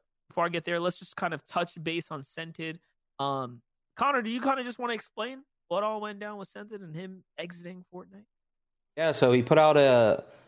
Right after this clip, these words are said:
Speaker 2: a, I believe it was first tweeted out by his duo, like, before he announced it. Cold was, like, looking for a duo.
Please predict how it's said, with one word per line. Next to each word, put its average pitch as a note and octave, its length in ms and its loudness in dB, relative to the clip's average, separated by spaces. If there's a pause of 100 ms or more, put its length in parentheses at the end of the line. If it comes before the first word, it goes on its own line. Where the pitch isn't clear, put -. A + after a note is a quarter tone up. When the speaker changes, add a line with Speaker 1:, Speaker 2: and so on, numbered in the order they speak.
(180)
Speaker 2:
a, A#2+ 140 2 (400)
I C#3 100 2
believe G3 200 6
it A3+ 60 8
was F3+ 180 6
first F3+ 320 6
tweeted E3 160 8
out D3+ 160 8
by D3 140 8
his A#2 180 4
duo, A#2 480 6
like, G#2+ 160 6
before B2 300 4
he B2 80 6
announced A#2+ 360 4
it. A2+ 240 4 (220)
Cold C3+ 280 2
was, B2 100 4
like, B2+ 100 8
looking C#3+ 240 4
for C#3 160 6
a A#2+ 80 4
duo. B2 460 6